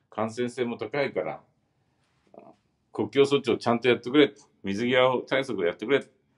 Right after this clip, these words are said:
それ一ヶ月半後ですからね。で、最後には、あの、その頃はバリアントについての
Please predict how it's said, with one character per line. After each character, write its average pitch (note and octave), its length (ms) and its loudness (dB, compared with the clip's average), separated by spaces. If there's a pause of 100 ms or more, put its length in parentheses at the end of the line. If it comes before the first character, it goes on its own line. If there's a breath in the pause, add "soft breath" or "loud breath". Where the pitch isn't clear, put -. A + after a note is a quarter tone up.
(400)
そ - 100 -8
れ D#3+ 80 -2
一 - 80 -12
ヶ D#3+ 160 -4
月 F#3+ 180 -4
半 F3 220 -2
後 F3+ 100 2
で F3+ 120 4
す - 80 -12
か F2 140 0
ら C#2 60 -10
ね。 G#2 220 -8 (640)
で、 A2 100 -2
最 C#3+ 240 6
後 C3+ 100 0
に A#2+ 80 0
は、 A2+ 360 0
あ F#2 140 -6
の、 F2+ 320 -10 (420)
そ - 120 -6
の A2+ 140 -4
頃 A2 220 0
は E2 240 -4 (260)
バ G#2 140 2
リ A2+ 140 -2
ア G#2+ 60 0
ン G2 60 -6
ト F#2 120 -12
に F2 140 -14
つ G2+ 140 -8
い F2 80 -6
て F#2+ 120 -6
の E2 200 -10